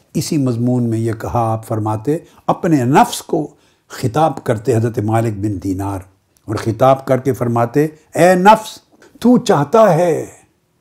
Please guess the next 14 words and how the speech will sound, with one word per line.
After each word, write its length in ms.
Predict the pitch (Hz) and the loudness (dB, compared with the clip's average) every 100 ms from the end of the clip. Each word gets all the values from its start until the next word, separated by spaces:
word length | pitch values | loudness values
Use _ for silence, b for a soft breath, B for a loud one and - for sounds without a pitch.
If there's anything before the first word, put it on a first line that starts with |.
| _ _ _ - | _ _ _ -4
कि 60 | 123 | 0
आखिरत 480 | 151 135 156 143 139 | 0 0 -2 -2 -2
में, 320 | 131 127 117 | -2 -2 -4
जन्नत 380 | 127 135 135 110 | -2 0 -2 -4
में 260 | 127 120 110 b b - | -4 -4 -6 b b -6
तो 80 | 143 | -4
अपने 240 | - 131 | -2 -2
मालिक, 480 | 113 113 127 139 135 | 0 2 2 2 0
अपने 240 | 123 131 120 | -4 -4 -4
महबूब 460 | 120 113 139 147 - | -2 0 0 0 0
के 100 | 139 | -2
पड़ोस 460 | - 127 147 156 - | 0 0 0 -2 -6
में 120 | 123 | -6
जाए, 280 | 98 85 | -4 -8